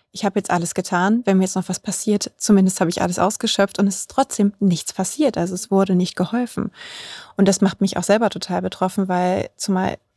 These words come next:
eigentlich muss nicht erstmal was passieren. Also die Gesetze haben sich dahingehend geändert.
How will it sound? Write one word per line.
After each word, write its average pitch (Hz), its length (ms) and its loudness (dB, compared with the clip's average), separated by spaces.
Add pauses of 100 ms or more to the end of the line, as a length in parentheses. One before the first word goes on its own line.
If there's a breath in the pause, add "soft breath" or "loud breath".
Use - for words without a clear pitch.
(100)
eigentlich 190 320 2
muss 254 240 2
nicht 185 240 2
erstmal - 320 -4
was 202 140 -6
passieren. - 560 -4
Also 185 180 -2
die 185 100 0
Gesetze 180 420 0
haben 226 280 4
sich 196 180 -2
dahingehend 180 500 0
geändert. - 560 -4